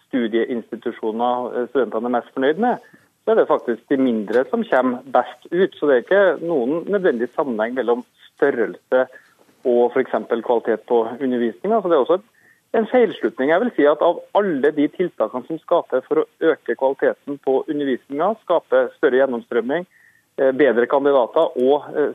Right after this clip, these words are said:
større og mer spisset forskningsinnsats, så er sammenslåing en av de tiltakene som kommer mest nederst på lista. Det blir ikke bedre undervisning av å slå sammen to institusjoner, blir ikke engang nedlagt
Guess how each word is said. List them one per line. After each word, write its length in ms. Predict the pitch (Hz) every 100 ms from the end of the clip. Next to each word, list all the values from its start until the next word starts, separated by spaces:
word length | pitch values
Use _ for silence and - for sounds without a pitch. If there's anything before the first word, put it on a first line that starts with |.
| -
større 260 | 131 120
og 320 | 131 131 135 131
mer 160 | 127
spisset 340 | - 143 - 117
forskningsinnsats, 680 | 139 127 113 127 185 233 - _ _ _ _ _ _
så 80 | -
er 220 | 107 139 -
sammenslåing 760 | - 214 120 92 - 120 175 - _ _ _ -
en 140 | 120
av 100 | 160
de 240 | 160 170 - -
tiltakene 380 | 180 113 113
som 120 | 147 151
kommer 300 | 143 156 - _ _
mest 240 | 151 127
nederst 320 | 160 110 117 -
på 80 | 185
lista. 300 | - - 220 - - _ _ -
Det 80 | 156
blir 280 | 170 131 123
ikke 180 | 127 208
bedre 480 | 180 151 131 135 -
undervisning 500 | 175 123 117 160 147
av 100 | 135
å 60 | 160 -
slå 140 | 185 165
sammen 280 | 110 123 151
to 160 | - 147
institusjoner, 640 | - 156 170 165 156 196
blir 160 | 156 120
ikke 140 | 147
engang 220 | 143 131 139
nedlagt 540 | 123 104 98 120 -